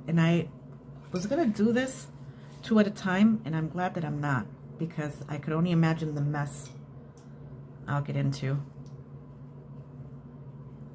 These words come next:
Looks like I got some fuzz there. Oh my gosh, you can just do the most prettiest gradient.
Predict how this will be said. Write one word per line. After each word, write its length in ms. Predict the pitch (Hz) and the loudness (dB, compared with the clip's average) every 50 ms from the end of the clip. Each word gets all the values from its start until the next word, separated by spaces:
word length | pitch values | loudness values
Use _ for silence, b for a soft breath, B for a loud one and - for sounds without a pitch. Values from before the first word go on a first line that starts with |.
| - - - - - - - - - - - - - - - - - - - - - - - - - - - - - - - - - - - - - - - - - - - - - - - - - - | -14 -14 -14 -14 -16 -16 -16 -16 -16 -14 -14 -14 -14 -14 -14 -14 -14 -14 -14 -14 -14 -14 -14 -14 -14 -14 -14 -14 -14 -14 -14 -14 -14 -16 -16 -16 -16 -16 -16 -16 -14 -14 -14 -14 -14 -14 -16 -16 -16 -14
Looks 160 | - - - | -14 -12 -12
like 100 | - - - | -12 -10 -10
I 20 | |
got 200 | - - - - | -10 -10 -12 -12
some 240 | - - - - - - | -8 -6 -4 -4 -6 -6
fuzz 240 | - - - - - | -8 -6 -6 -6 -6
there. 260 | - - - - - - - - - - - - - - - - - - - - - - - - - - - - - - - - - - - - - - - - - - - - - - - - - - - - - - - - - - - - - - - - - - - - - - - - - - - | -8 -8 -6 -6 -6 -8 -10 -14 -14 -14 -14 -14 -14 -14 -14 -14 -16 -16 -16 -16 -16 -16 -16 -16 -16 -16 -16 -16 -16 -16 -16 -16 -16 -16 -16 -16 -16 -16 -16 -16 -16 -16 -16 -16 -16 -16 -16 -16 -16 -16 -14 -16 -16 -16 -16 -16 -18 -18 -18 -18 -18 -16 -16 -16 -16 -16 -16 -16 -16 -16 -16 -14 -14 -12 -6
Oh 120 | - 165 170 | -2 2 2
my 160 | 165 156 147 | 2 2 0
gosh, 480 | 139 - - 139 139 143 143 139 - - | -4 -6 -4 -2 0 0 0 -2 -4 -8
you 60 | - 165 | -10 -8
can 200 | - 175 170 170 | -4 -2 -2 0
just 220 | 170 165 165 - | 0 -2 -4 -4
do 120 | - 160 | -4 -4
the 80 | 156 151 | -2 -2
most 340 | 151 - 151 - - - - | -4 -4 -6 -8 -8 -12 -10
prettiest 500 | - - 190 202 214 185 170 165 - - | -4 2 6 6 6 6 6 2 -2 -4
gradient. 480 | - 156 156 165 165 147 147 147 - | -2 0 2 2 2 2 0 -4 -6